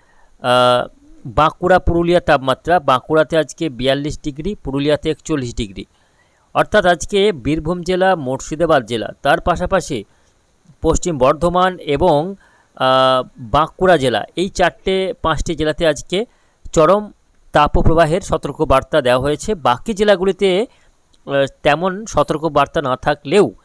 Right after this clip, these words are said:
আর্দ্রতাজনিত অস্বস্তিতে কার্যত দিনভর অতিষ্ঠ হতে হবে দক্ষিণবঙ্গের বাসিন্দাদের।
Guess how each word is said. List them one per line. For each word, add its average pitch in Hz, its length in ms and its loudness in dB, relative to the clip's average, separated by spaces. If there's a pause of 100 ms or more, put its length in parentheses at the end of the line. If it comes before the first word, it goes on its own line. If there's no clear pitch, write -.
(600)
আর্দ্রতাজনিত 165 720 0
অস্বস্তিতে 143 720 -2
কার্যত 139 500 -2 (500)
দিনভর 151 640 0
অতিষ্ঠ - 500 -6
হতে 147 220 -2
হবে 139 320 0
দক্ষিণবঙ্গের 127 720 -4
বাসিন্দাদের। 113 560 -4